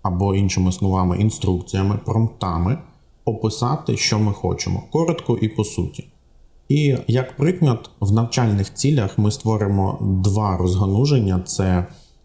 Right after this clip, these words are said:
а, пошта та телефон, для того, щоб зрозуміти, що таке семантичні інструкції, як вони використовуються в G plus Dialogflow для, наприклад, роутингу сценаріїв.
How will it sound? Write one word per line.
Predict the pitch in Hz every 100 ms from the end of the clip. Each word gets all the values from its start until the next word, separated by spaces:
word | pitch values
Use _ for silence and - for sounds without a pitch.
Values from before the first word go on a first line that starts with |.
| _
а, | 92
пошта | - 107 98 - 90
та | - 95 90
телефон, | 95 95 - 143 180 170 -
для | 101
того, | 101 120 139
щоб | 117 101
зрозуміти, | 92 90 101 117 117
що | 104 110
таке | 95 98
семантичні | - 92 90 95 92 98
інструкції, | 92 - - 80 - 143 - - _ _ -
як | 113 117
вони | 156 101 98 85 82 - -
використовуються | 95 104 98 - 101 90 87 90
в |
G | 87 98 92
plus | 98 90 87
Dialogflow | 92 90 87 - - 87 123 180 - - - - _ - -
для, | 98 98 131 180
наприклад, | 113 87 131 98 87
роутингу | 95 101 95 92 92
сценаріїв. | - 85 80 78 -